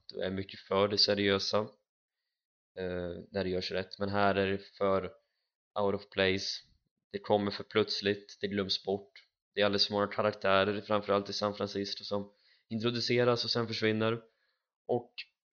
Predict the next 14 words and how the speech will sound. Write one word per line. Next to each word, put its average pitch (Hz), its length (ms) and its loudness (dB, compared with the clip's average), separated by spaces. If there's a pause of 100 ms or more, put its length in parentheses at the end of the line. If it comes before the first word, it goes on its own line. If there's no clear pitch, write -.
(100)
framförallt 113 560 2
så 104 120 -4
har 98 300 0 (360)
filmen 90 380 -6 (180)
absolut - 560 0
inget 90 260 -6
momentum 92 640 -4
när 92 100 -2
det 92 80 -4
kommer 92 280 -6
till 92 320 -8
uppbyggnaden 98 600 -2
av 95 160 -2
handling. 92 480 -2